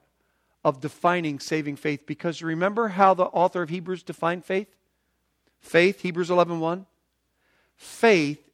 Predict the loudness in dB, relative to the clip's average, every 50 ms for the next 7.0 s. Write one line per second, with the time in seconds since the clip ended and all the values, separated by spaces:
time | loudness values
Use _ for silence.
0 | _ -4 -2 -2 -2 -4 -4 -4 -4 -4 -4 -8 -10 -4 -2 0 0 0 -2 -4
1 | -6 -12 -6 -4 -4 -4 -4 -6 _ 0 0 0 0 0 -4 -8 -10 -8 -2 0
2 | 0 0 -2 -6 _ -20 -16 -10 -8 -6 -6 -6 -6 -8 -10 -12 -16 _ _ _
3 | _ _ _ _ _ _ _ _ _ _ _ _ _ _ _ _ _ _ _ _
4 | _ _ _ _ _ -6 -6 -6 -6 -6 -10 -8 -8 -8 -6 0 0 -2 -2 -2
5 | -12 -12 -10 -8 -8 -8 -10 -10 -14 -18 _ _ _ _ _ _ _ _ _ _
6 | _ -4 -4 -4 -6 -8 -8 -6 -4 -4 -4 -6 -8 -6 -4 -4 -4 -4 -6